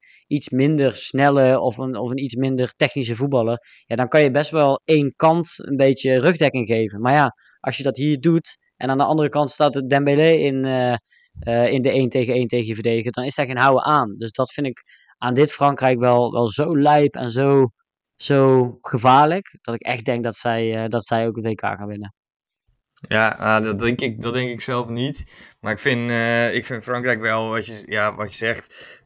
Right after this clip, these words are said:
Speaker 2: ik vind die rol van Griezmann heel vet. Echt, eh,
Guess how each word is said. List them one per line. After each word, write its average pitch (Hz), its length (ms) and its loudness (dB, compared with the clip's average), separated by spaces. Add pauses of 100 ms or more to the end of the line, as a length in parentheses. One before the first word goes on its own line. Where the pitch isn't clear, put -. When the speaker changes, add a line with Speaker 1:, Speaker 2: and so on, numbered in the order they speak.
Speaker 2:
ik - 160 -14
vind 127 140 -6
die 120 140 -4
rol 135 200 0
van 123 200 0
Griezmann 131 560 0
heel 131 280 0
vet. 123 460 -2
Echt, - 420 -10
eh, 120 380 0